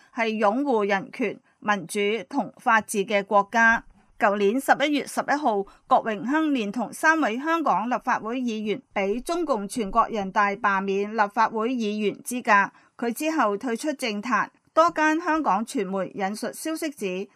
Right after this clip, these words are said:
警方就舊年立法會內務委員會選主席風波調查郭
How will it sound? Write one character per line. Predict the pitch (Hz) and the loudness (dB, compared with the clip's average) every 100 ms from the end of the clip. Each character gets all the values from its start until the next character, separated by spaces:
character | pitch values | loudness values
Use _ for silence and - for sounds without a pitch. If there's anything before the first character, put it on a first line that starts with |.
| - | -8
警 | 226 247 | -2 0
方 | 330 330 339 | 4 4 4
就 | 294 240 202 - | 4 4 4 2
舊 | - 220 208 | 4 4 6
年 | 208 196 247 - | 4 4 2 -6
立 | - 240 208 | -2 0 2
法 | 254 | 2
會 | - 208 220 247 _ - | 2 0 0 -2 _ -2
內 | 247 | 6
務 | 220 220 220 214 | 8 8 4 2
委 | 202 196 240 | 4 2 4
員 | 269 202 | 2 2
會 | 185 190 233 _ | 0 0 -2 _
選 | - - 226 214 269 | -16 -4 0 2 2
主 | 247 | 2
席 | 233 254 247 | 0 2 0
風 | - 302 302 | 0 0 6
波 | 294 294 277 | 8 8 6
調 | - 247 | 0 -4
查 | 175 247 208 | -2 -2 -2
郭 | - | 4